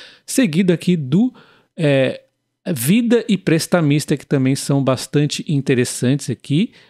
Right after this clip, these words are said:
E aí a gente tem aqui o complementar, que seria aqui o habitacional, residencial e empresas, e também o planos odontológicos. Basicamente, isso aqui é a B B Seguridade.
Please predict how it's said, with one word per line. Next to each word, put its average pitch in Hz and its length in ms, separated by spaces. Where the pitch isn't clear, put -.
E 233 140
aí 147 180
a 131 40
gente 135 160
tem 139 140
aqui 135 220
o 123 540
complementar, 131 720
que - 80
seria 120 280
aqui - 180
o 120 60
habitacional, 143 880
residencial 120 720
e 131 40
empresas, 143 540
e 143 60
também 139 280
o 135 60
planos 131 320
odontológicos. 127 920
Basicamente, 156 720
isso - 140
aqui 185 360
é 147 180
a 151 60
B 139 200
B 139 100
Seguridade. 127 800